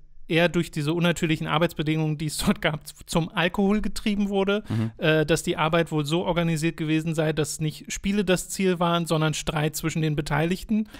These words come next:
Speaker 1: Also irgendwie
Speaker 2: Bei den
Speaker 1: so hat das formuliert.
Speaker 2: Muss ich nochmal nachfragen, in früher oder jetzt mit den neuen?
Speaker 1: Jetzt bei der,
Speaker 2: Bei der, mit den neuen
Speaker 1: bei der
Speaker 2: Chefs.
Speaker 1: Spieleentwicklung wirklich.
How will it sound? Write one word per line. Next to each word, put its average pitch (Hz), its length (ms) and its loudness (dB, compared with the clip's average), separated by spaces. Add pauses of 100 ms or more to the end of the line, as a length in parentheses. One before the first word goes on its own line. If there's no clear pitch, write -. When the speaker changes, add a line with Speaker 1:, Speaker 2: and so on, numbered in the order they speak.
(260)
Speaker 1:
Also 151 320 0
irgendwie 190 300 -2
Speaker 2:
Bei - 120 4
den 160 80 4
Speaker 1:
so 160 100 4
hat 160 120 0
das 160 140 -2
formuliert. 160 540 -2 (500)
Speaker 2:
Muss 127 160 -2
ich 104 40 -4
nochmal 117 160 4
nachfragen, 104 500 0
in 107 460 -4
früher 190 540 2
oder 175 180 2
jetzt 156 200 0
mit 139 80 0
den 123 100 0
neuen? 90 420 0 (600)
Speaker 1:
Jetzt 160 260 -4
bei 160 100 2
der, 147 560 0
Speaker 2:
Bei 101 80 2
der, 101 120 2
mit 98 160 -2
den 101 100 -2
neuen 101 220 4
Speaker 1:
bei 147 60 2
der 147 260 2
Speaker 2:
Chefs. 175 80 -4
Speaker 1:
Spieleentwicklung 151 680 -2
wirklich. - 400 -12